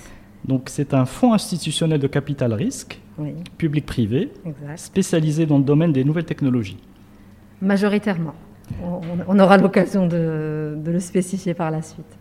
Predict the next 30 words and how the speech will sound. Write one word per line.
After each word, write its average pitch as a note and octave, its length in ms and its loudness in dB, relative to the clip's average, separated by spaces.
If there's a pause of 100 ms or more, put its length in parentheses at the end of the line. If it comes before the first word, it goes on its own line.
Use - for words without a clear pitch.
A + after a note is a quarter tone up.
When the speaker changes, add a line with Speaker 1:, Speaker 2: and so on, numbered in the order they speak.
(220)
Speaker 1:
Très C3 240 -2
bien. A2 240 -4
Avec D3+ 320 2
une D3+ 140 6
vingtaine F3 520 2
d'investissements, C#3+ 680 2
je B2+ 120 -4
crois. C#3+ 560 -6 (560)
Speaker 2:
Euh, F#3 180 4
dix-sept A#3+ 460 4
avec G3+ 240 4
le F#3+ 80 2
premier, G3 600 2 (120)
trois G#3 260 2
avec G#3 240 2
le F3+ 100 0
second E3+ 360 -2
actuellement. C#3+ 460 -6 (180)
Speaker 1:
Voilà. G#2 320 -6 (440)
Et C#3 60 0
vous C#3+ 280 0
accompagnez F3+ 600 2
des C3 200 -2
entrepreneurs D3 840 0 (680)
et F3 80 4
des F3 120 2
sociétés D3+ 480 -2
à D#3 60 4
fort - 200 -2
potentiel. D3 640 -2